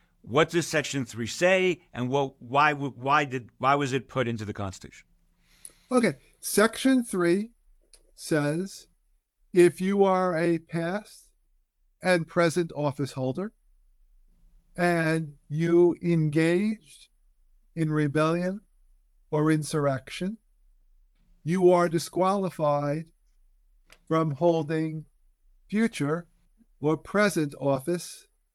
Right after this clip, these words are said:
Speaker 2: unless you're amnestied by a two-thirds vote of both houses of Congress. I've oversimplified slightly, and I understand we'll go into some of the ways I've oversimplified.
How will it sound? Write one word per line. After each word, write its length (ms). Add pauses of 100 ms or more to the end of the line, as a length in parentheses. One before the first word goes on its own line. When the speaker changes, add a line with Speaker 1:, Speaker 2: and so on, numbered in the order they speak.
(540)
Speaker 2:
unless 580
you're 180
amnestied 720
by 160
a 180
two-thirds 760
vote 400 (680)
of 240
both 300
houses 640 (420)
of 200
Congress. 480
I've 160
oversimplified 920
slightly, 440
and 80
I 80
understand 680 (480)
we'll 200
go 260
into 240
some 240
of 60
the 80
ways 280
I've 140
oversimplified. 1120